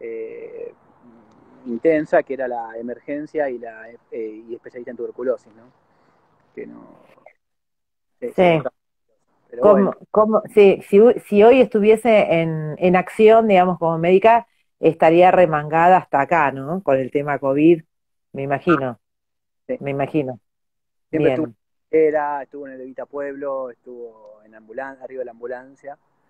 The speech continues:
Speaker 2: Claro.
Speaker 1: Pero bueno, me gustó la pediatría y los nenes, ¿no?
Speaker 2: Bien. Y tenés dos nenes, dos varones.
Speaker 1: Simón y Astor, de seis y de cuatro años. Están por ahí atrás, me vine a lo de mi prima, estoy en lo de mi prima, Teddy Nutson,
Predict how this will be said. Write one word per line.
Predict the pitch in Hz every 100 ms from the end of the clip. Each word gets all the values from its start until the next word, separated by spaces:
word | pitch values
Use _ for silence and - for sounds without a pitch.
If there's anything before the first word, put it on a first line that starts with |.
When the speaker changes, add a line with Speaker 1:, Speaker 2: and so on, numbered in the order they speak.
| _
Speaker 2:
Claro. | 160 160
Speaker 1:
Pero | 170
bueno, | 160 _ _ - -
me | 127
gustó | 127 135
la | 131
pediatría | 120 123 131 143 143
y |
los | 123 117
nenes, | 127 110 101
¿no? | 110 131 _ _ _ _ _ _ _ _ -
Speaker 2:
Bien. | 139 135 127 - _ - -
Y | 220
tenés | 208 240 294
dos | 233 277
nenes, | 226 156 139 131 _ _ _ -
dos | 190
varones. | 185 151 123 113 - _ _ _ _ _ _
Speaker 1:
Simón | 143 165 196
y | 180
Astor, | 135 - 131
de | 127
seis | - 185 208 247 196
y |
de | 160
cuatro | 151 143 110
años. | 110 _ _ _
Están | 151
por | 151 143
ahí | 156
atrás, | 147 180 196 156
me | 139
vine | 156
a |
lo | 147
de | 135
mi | 139
prima, | 185 190 156
estoy | - 147
en |
lo | 139
de |
mi | 131 127
prima, | 160 170 156 139
Teddy | 151 147
Nutson, | 180 185 - 208